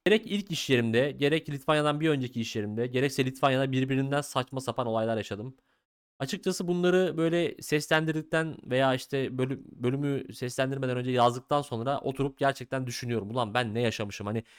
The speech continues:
içinde yaşadığım zaman saçmalığın o kadar da farkına varmamışım. Ya absürt, trajikomik, hatta travmatik yaşadığım olaylar.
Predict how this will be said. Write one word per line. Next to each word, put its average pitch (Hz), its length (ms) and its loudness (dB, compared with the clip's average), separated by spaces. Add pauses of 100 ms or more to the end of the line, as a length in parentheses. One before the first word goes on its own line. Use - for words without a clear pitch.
(140)
içinde 165 320 0
yaşadığım 175 360 2
zaman 165 240 2
saçmalığın 160 500 0
o 160 80 -2
kadar 147 220 2
da 151 60 -2
farkına 135 420 2
varmamışım. 123 560 2 (320)
Ya 175 100 8
absürt, 151 500 2
trajikomik, 151 800 0
hatta 151 340 0
travmatik 143 640 4 (400)
yaşadığım 107 400 -2
olaylar. 101 520 -2